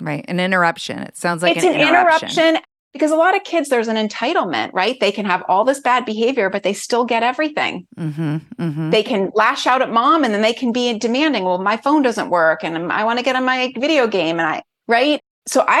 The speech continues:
Speaker 2: actually think boundaries help us regulate, right? It's just like,
Speaker 1: Mm-hmm.
Speaker 2: if you know you're gonna be late to work and you may have a dock in your pay or you may not, whatever it is, right? Like,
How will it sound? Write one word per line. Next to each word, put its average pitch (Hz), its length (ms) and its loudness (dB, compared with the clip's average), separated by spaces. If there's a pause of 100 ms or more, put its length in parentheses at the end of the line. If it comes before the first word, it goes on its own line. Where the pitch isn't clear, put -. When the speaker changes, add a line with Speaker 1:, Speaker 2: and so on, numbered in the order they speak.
Speaker 2:
actually - 260 0
think 247 240 -2
boundaries 196 460 0
help 175 340 -2
us 180 180 -6
regulate, - 640 -4
right? 220 180 2
It's 277 140 -2
just 208 220 0
like, 240 140 2
Speaker 1:
Mm-hmm. 165 40 0
Speaker 2:
if - 100 -4
you 220 140 0
know 277 140 2
you're 269 140 2
gonna 233 120 0
be 226 100 0
late 214 200 2
to 220 100 -4
work 220 480 2 (300)
and 190 460 2
you 196 180 2
may 202 720 4 (300)
have 185 220 -2
a 190 40 2
dock 190 320 0
in 202 100 -2
your 185 140 0
pay 254 680 2
or 185 200 4
you 208 160 0
may 208 180 2
not, 208 220 0
whatever 311 400 4
it 320 80 0
is, 403 260 0
right? 285 280 2
Like, 311 180 0